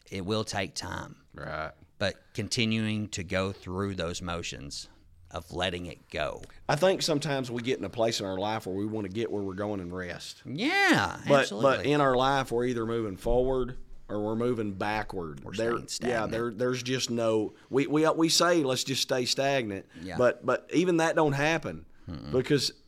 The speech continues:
Speaker 2: in that stagnation, you're gonna go backwards.
Speaker 1: Yeah.
Speaker 2: You, you have to keep pursuing.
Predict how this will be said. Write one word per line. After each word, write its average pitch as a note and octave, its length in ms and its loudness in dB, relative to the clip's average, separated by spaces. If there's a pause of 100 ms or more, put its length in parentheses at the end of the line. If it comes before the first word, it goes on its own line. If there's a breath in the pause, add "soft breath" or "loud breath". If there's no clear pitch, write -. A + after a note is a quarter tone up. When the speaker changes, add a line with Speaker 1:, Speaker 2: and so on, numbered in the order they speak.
(220)
Speaker 2:
in C#3+ 180 4
that C#3+ 200 4
stagnation, D3 840 4
you're B2 140 0
gonna D3 240 2
go C#3 160 4
backwards. C3+ 580 0
Speaker 1:
Yeah. A2 140 -8 (240 loud breath)
Speaker 2:
You, A#2 140 -2
you A2 200 0
have C#3+ 340 2
to A#2+ 100 -2
keep C3+ 340 -2
pursuing. A2+ 800 0